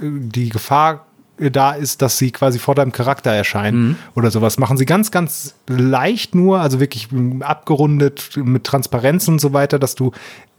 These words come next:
Speaker 1: n-, ich kann mich nicht an eine Situation erinnern, wo ich denke, oh, jetzt sehe ich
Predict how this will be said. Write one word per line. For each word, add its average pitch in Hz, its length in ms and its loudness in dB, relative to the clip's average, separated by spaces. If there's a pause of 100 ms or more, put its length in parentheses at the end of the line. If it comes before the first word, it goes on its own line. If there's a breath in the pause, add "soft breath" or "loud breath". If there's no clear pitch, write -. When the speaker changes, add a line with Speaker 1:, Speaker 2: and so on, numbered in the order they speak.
Speaker 1:
n-, 135 420 2
ich 113 140 -12 (100)
kann 139 160 -2
mich 135 80 2
nicht 170 180 2
an 160 240 2
eine 147 360 4
Situation 147 420 2
erinnern, 147 300 4
wo 139 80 4
ich 120 80 0
denke, 139 180 0
oh, 131 140 4
jetzt 113 180 0
sehe 135 140 4
ich - 180 -8